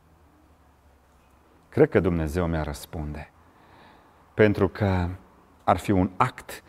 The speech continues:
de agresiune divină. Când eu le permit oamenilor să-mi spună nu,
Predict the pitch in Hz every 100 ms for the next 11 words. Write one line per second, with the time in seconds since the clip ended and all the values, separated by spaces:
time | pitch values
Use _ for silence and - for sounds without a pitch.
0 | - - 95 95 95 90 - 101 92 82
1 | 80 78 73 67 - _ _ _ _ _
2 | _ _ _ _ _ _ _ _ _ _
3 | - - 107 80 92 160 208 208 185 135
4 | 127 131 113 113 143 113 98 - 92 87
5 | - 113 85 82 143 98